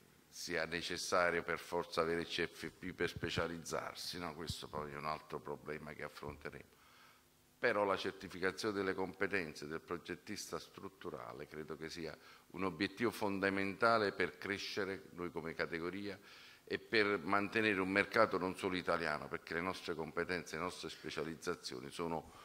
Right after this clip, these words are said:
un valore che possiamo spendere in tutto il mondo.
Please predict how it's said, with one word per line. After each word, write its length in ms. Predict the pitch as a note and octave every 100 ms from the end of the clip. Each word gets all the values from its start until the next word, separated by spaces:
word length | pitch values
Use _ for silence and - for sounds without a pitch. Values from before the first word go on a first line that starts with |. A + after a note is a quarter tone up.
| -
un 160 | - G2
valore 400 | F#2+ G#2 G#2 F#2
che 140 | F2
possiamo 500 | - F#2 - G2 F2
spendere 500 | E2+ - F2+ E2 D#2+
in 100 | D2+
tutto 300 | - D2+ -
il 80 | C#2+
mondo. 400 | B1+ A1+ A#1 -